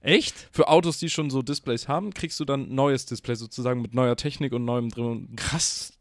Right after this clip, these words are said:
Speaker 2: zack
Speaker 1: das wusste ich
Speaker 2: und
Speaker 1: nicht.
Speaker 2: Firlefanz.
Speaker 1: Ja, nicht schlecht.
Speaker 2: Crazy.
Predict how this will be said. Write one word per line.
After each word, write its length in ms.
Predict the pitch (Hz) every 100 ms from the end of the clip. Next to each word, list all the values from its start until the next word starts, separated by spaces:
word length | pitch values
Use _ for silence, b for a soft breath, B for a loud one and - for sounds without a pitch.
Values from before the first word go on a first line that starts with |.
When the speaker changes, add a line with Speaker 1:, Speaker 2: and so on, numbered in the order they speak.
| _
Speaker 2:
zack 220 | - 131
Speaker 1:
das 100 | -
wusste 180 | 180 117
ich 60 |
Speaker 2:
und 80 | 117
Speaker 1:
nicht. 400 | 143 123 - -
Speaker 2:
Firlefanz. 540 | - 131 104 98 95 - b b b
Speaker 1:
Ja, 180 | 247 - 170
nicht 220 | 139 -
schlecht. 420 | - 120 - -
Speaker 2:
Crazy. 340 | - 127 98